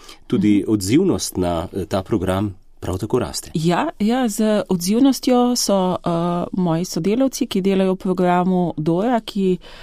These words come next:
Speaker 2: stalno spremljajo te številke, eh, eh, zadovoljni, ne. Odzivnost je več kot tri četrtine slovenskih žensk, mislim, se tam k osemdesetim odstotkom bliža,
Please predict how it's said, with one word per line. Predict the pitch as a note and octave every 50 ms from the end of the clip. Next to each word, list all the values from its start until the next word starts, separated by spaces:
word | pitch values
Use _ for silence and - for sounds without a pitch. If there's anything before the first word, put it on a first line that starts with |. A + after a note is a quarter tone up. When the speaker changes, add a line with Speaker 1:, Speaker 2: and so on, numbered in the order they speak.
| - -
Speaker 2:
stalno | - F3 - - F3+ F#3 G3 G#3
spremljajo | - - - F#3+ F#3 F#3+ F#3+ G3 F#3
te | - F#3
številke, | F#3+ - - - D#3+ F3+ G#3 A#3 - -
eh, | A3+ A#3 A3+ - - F#3+
eh, | F3+ E3+ E3 E3 - - - - F3 E3+ E3 E3+ F3 F3+ -
zadovoljni, | D#3 D#3+ F3+ E3 D#3 D#3 D#3 E3 F3+ G3+ B3+ D4 - - -
ne. | - - D#3 - B3+ - - - - - - - - -
Odzivnost | - F#3 E3 E3+ G3 G#3 G#3 F#3+ F3+ F#3 - - -
je | F3+ E3+ D#3 -
več | F3+ G3+ G#3 -
kot | - - - - - A#3+
tri | - - A#3
četrtine | A3+ - A#3+ G#3+ - A3 G#3+ - - A3 C4 C4+ B3+ A#3+ -
slovenskih | - - - B3 A#3 A3+ A#3 A#3 - - B3+ A#3+
žensk, | A#3 G#3+ A3 A#3+ B3+ - - -
mislim, | - G3+ - F#3 F3
se | - E3+ D#3+
tam | - F#3 F3 E3+
k | E3 -
osemdesetim | - D#3 E3 - F#3+ - - G3 - F3+ F3
odstotkom | E3+ D#3+ - - B3 - - - B3+ A#3
bliža, | A3+ B3+ A#3 A3 A3 G#3+